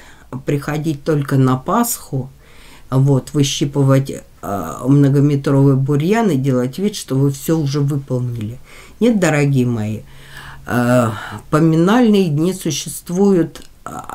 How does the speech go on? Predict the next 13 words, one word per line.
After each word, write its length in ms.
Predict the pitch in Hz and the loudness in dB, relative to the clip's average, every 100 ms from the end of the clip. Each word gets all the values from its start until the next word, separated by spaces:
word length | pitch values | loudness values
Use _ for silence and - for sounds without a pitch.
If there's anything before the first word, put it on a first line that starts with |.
| - - | -16 -8
официальные 800 | - 151 - - 190 285 254 160 | -4 -4 -6 -4 0 4 4 2
в 100 | 139 | -2
церковных 680 | - 160 165 165 151 143 135 | -4 -6 -4 -2 0 0 0
календарях, 840 | - 147 156 151 151 156 131 - 135 | -2 -2 -2 -2 -2 -2 -2 -4 -4
об 140 | 139 | -2
этом 280 | 135 131 143 | -2 0 0
мы 100 | 147 | 0
тоже 300 | 151 139 131 | 0 0 2
будем 380 | 131 127 123 139 | 2 2 2 2
говорить 380 | 127 123 117 | 0 0 -2
в 40 | 123 | -2
отдельном 500 | 131 135 123 120 127 | 0 2 0 0 0
видео. 440 | 120 113 101 - | 0 -2 -6 -10